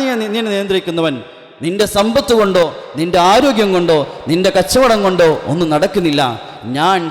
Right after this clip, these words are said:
തീരുമാനിക്കുന്നത് മാത്രമേ ഈ ലോകത്ത് നടപ്പിലാവുകയുള്ളൂ, നീ എന്നിലേക്ക് മടങ്ങാനുള്ളതാണ് എന്ന് അല്ലാഹു തആല ഓരോ പരീക്ഷണത്തിലൂടെ, ഓരോ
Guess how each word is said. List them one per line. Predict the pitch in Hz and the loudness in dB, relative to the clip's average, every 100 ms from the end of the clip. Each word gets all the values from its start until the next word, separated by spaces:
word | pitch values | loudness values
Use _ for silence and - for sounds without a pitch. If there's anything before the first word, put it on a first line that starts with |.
| 156 | -4
തീരുമാനിക്കുന്നത് | 180 220 214 190 185 170 156 147 151 | -2 0 0 0 -2 -4 -4 -2 2
മാത്രമേ | 196 226 208 190 175 143 - - 123 | 2 0 -2 0 -2 -4 -10 -10 -4
ഈ | 156 160 | 0 2
ലോകത്ത് | 180 220 170 175 | 2 2 0 0
നടപ്പിലാവുകയുള്ളൂ, | 240 - 277 254 233 220 202 185 135 - - 131 | 0 0 2 2 2 2 2 0 -2 -8 -6 0
നീ | 190 247 | 2 2
എന്നിലേക്ക് | 233 247 240 208 | 2 0 2 0
മടങ്ങാനുള്ളതാണ് | 208 240 285 302 285 254 220 208 196 185 | 0 2 2 2 2 2 2 2 0 -2
എന്ന് | 180 151 113 - - - | -2 -4 -8 -16 -14 -8
അല്ലാഹു | 143 180 165 165 | -2 -2 -2 -2
തആല | 165 160 170 | -2 0 0
ഓരോ | 208 208 190 185 | 0 0 -2 -4
പരീക്ഷണത്തിലൂടെ, | 170 190 233 208 208 190 185 175 139 - - - 156 | -4 -6 -8 -8 -8 -2 -2 0 -2 -8 -18 -6 -2
ഓരോ | 202 202 | 0 -2